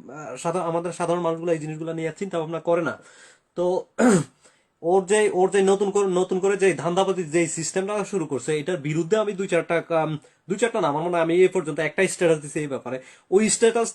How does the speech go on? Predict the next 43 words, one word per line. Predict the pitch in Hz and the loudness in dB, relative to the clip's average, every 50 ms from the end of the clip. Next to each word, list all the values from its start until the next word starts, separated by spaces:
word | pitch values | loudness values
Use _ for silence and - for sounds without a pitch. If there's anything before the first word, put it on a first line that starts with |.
| - | -4
দেওয়ার | 139 147 196 214 220 214 208 | 0 0 2 4 4 2 2
কারণ, | - 180 156 143 131 131 131 151 139 | 2 0 0 0 0 -4 -6 -4 0
দেওয়া-, | 160 170 175 175 - | 2 2 2 2 2
দেওয়ার | 170 175 185 185 185 | 2 2 2 2 2
পর | - 190 190 | 0 -2 -2
থেকে | - - 185 190 | -2 0 0 0
ওর | 175 | 2
মাথা | 165 156 147 - 165 160 - | 0 0 0 0 0 -2 0
ঠিক | - 170 180 151 | 0 -2 0 0
নাই, | 165 151 127 | 0 -2 -2
দেখছে | 127 139 127 - - 160 | -2 -4 -6 -6 -4 -2
যে | 180 | -2
ওর, | 185 170 170 170 185 190 | 0 2 2 2 2 2
ওর | 190 170 170 170 | 2 2 2 2
বাটপারি | 165 190 190 - - 180 165 | 2 0 0 0 0 0 0
আর | 147 170 196 190 | 2 2 2 4
কেউ | 185 254 247 | 4 4 4
ধরতে | - 240 226 226 - 226 | 4 4 2 2 2 0
পারতেছে | 220 214 - 143 135 | 0 -2 -4 -4 -4
না, | 135 135 | -4 -2
আমরা | 143 165 175 | -2 -2 -2
দুই | 180 196 | -2 -2
চারজন | 190 196 170 156 151 165 156 | -2 0 0 0 0 -2 -4
ছাড়া। | - - - 202 220 190 - - _ _ _ _ _ _ _ _ _ _ _ _ _ _ - - - - - _ | -6 -6 -4 -2 -2 -2 -4 -6 _ _ _ _ _ _ _ _ _ _ _ _ _ _ -20 -20 -20 -20 -16 _
এটা | 156 156 180 185 202 | -8 -2 2 2 2
এখন | 185 170 165 202 202 | 2 2 0 -2 0
পাবলিকলি | - 175 160 156 202 190 214 214 | 0 0 2 2 0 0 0 -2
আমরা | 196 180 165 180 185 180 | -2 0 0 0 0 0
তার | 175 - - 160 156 131 | 0 -2 -2 -2 0 2
ধোঁকাবাজিটা | 160 160 180 185 190 175 175 185 165 190 175 | 2 4 4 4 2 2 0 0 0 0 0
just | - 156 175 165 - | 0 -2 -4 -4 -4
আমরা | 170 165 165 | -2 -2 -2
পাবলিকলি | 160 - 151 135 151 165 156 185 180 | -2 -4 -4 -4 -6 -4 -2 -2 -2
বললাম | 147 165 190 190 190 175 160 | 0 2 2 4 4 2 2
যে | 147 160 - 147 - | 2 0 0 0 0
ওর | - 156 170 180 175 170 - | -2 0 0 0 -2 -4 -4
এই, | 165 165 165 160 170 165 | -4 -2 -2 -2 -4 -4
এই | 165 165 160 160 160 139 - - 117 143 156 160 | -4 -4 -4 -4 -6 -8 -10 -12 -14 -12 -4 0
নতুন | 175 175 175 190 180 165 | 0 2 2 2 2 2
ধান্দা, | 151 160 165 160 160 147 | 2 0 0 2 0 0
এটা | 127 113 110 113 - - | 0 -2 -6 -10 -6 -6
নতুন | 156 147 170 165 | -4 -4 -4 -4
ছাড়া, | - 175 175 180 | -4 -2 -2 -2